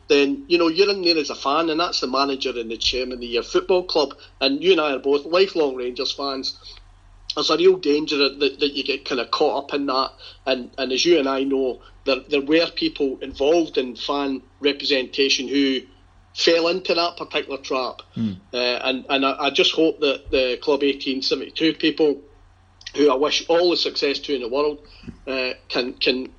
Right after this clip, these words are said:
Speaker 1: maintain a healthy relationship in that regard. But you're right, at the moment, the supporters' voice in this and our consideration is, is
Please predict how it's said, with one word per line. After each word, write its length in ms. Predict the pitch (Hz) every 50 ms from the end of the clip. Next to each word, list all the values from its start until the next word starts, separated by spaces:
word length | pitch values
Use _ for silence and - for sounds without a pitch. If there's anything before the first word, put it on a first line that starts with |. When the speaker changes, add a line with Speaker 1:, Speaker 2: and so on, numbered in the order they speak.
| - _ -
Speaker 1:
maintain 560 | 160 160 165 160 151 143 - - 160 160 151
a 60 | 139
healthy 420 | 123 - 156 151 151 147 - 151 143
relationship 600 | 127 123 120 135 151 147 - 143 - - 139 - 135
in 120 | 131 131
that 240 | 131 131 123 117 -
regard. 420 | 123 113 - 127 131 135 131 -
But 160 | - 131 127 151
you're 140 | 165 160
right, 220 | 147 139 135 143 151
at 100 | - 139
the 80 | 139
moment, 460 | 135 165 190 196 170 143 123 - - - - - - - - -
the 80 | 143 139
supporters' 880 | - - - - 165 165 170 170 - - 147 139 127 120 - - - - _ _ -
voice 520 | 127 110 - 147 147 165 175 185 180 - 202
in 120 | 180 185
this 480 | 185 190 185 180 - - - - - - - - - - -
and 160 | 139 143 143
our 180 | - 170 165 170
consideration 920 | 165 - - 143 - - 156 143 139 131 123 131 139 147 - - 151 139 135
is, 180 | 127 120 - -
is 260 | 143 135 123 - -